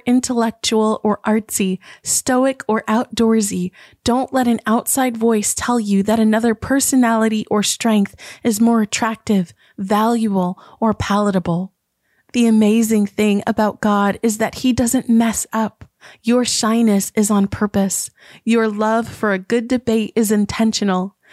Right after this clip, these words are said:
Your fast talking and slow processing is not a mistake. Do we each have areas where we need to grow? Absolutely. We are all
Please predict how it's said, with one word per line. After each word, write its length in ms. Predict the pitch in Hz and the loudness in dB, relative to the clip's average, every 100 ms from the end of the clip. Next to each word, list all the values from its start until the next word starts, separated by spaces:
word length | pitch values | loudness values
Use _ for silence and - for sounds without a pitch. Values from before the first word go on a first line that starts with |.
| - - | -20 -10
Your 140 | - 202 | -4 -4
fast 540 | - 208 202 220 - - | -4 -4 -2 -4 -6 -4
talking 480 | 226 226 220 202 - | -2 -2 -2 -2 0
and 160 | 208 | 0
slow 300 | - 226 220 | 0 0 0
processing 720 | 220 - 214 - 214 - 202 - | -2 -4 -2 -2 -2 -2 -4 -2
is 180 | 220 214 | -4 0
not 320 | 214 220 226 - | 2 4 2 0
a 60 | |
mistake. 640 | 208 196 - 214 202 - - _ _ _ _ - | 0 0 0 -2 -2 -6 -20 _ _ _ _ -4
Do 140 | 226 | 2
we 160 | 233 233 | 2 0
each 280 | 233 233 - | -2 -2 -2
have 200 | 240 226 | -4 -4
areas 540 | 202 202 220 220 220 - | -2 0 0 0 0 0
where 140 | 196 | 0
we 100 | 202 | 2
need 260 | 202 208 202 | 2 2 0
to 100 | 208 | -4
grow? 480 | 202 190 196 247 - _ _ _ - | -2 -2 -2 -4 -8 _ _ _ -8
Absolutely. 1000 | 233 269 - 339 254 233 - 202 185 185 _ _ _ _ | -6 -4 -2 0 2 0 0 0 -2 -4 _ _ _ _
We 240 | 214 233 269 | -2 0 0
are 180 | 254 - | -2 -2
all 260 | 202 226 | -2 0